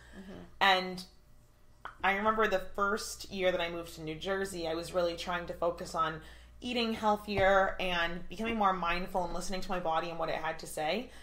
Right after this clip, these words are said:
Speaker 2: And I remember walking with Chelsea one day and saying, "Oh my gosh, I really want spinach," which for me was very, very strange. And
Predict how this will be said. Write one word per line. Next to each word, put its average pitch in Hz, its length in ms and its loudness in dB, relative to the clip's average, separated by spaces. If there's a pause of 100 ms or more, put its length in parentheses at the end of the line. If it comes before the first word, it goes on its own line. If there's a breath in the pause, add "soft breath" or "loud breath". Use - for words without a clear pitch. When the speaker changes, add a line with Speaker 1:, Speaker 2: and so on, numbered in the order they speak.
(440 loud breath)
Speaker 2:
And 180 500 0 (460)
I 185 80 4
remember 196 360 0
walking 202 440 6
with 196 120 -2
Chelsea 180 400 0
one 160 260 -2
day 160 480 2 (100)
and 185 180 -4
saying, 175 460 0 (300)
"Oh 175 60 -8
my 170 120 -4
gosh, 160 260 -2
I 165 60 -4
really 165 220 -2
want 165 220 -4
spinach," - 640 -6 (200 loud breath)
which 214 200 -2
for 233 100 2
me 220 160 0
was 269 180 2
very, 180 320 4
very 180 240 2
strange. 180 680 -6 (480 loud breath)
And 180 400 4